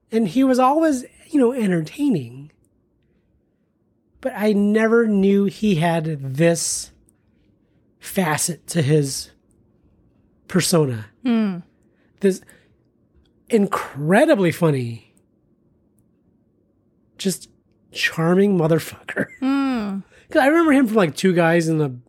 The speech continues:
Speaker 1: Girl in a Pizza Place.
Speaker 2: Mm-hmm.
Speaker 1: And he was the,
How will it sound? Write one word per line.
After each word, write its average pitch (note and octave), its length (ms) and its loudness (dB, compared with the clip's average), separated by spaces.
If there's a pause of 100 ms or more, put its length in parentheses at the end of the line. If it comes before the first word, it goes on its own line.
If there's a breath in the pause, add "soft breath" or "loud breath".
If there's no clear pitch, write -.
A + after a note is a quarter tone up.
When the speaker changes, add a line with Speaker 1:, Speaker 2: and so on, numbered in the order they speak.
(220)
Speaker 1:
Girl D3+ 260 -2
in C#3 60 -6
a A#2+ 40 -10
Pizza - 260 -20
Place. F3+ 300 -4
Speaker 2:
Mm-hmm. A#3 200 -2 (840)
Speaker 1:
And F#3+ 120 2
he G3 120 4
was A3 220 2
the, D3+ 240 0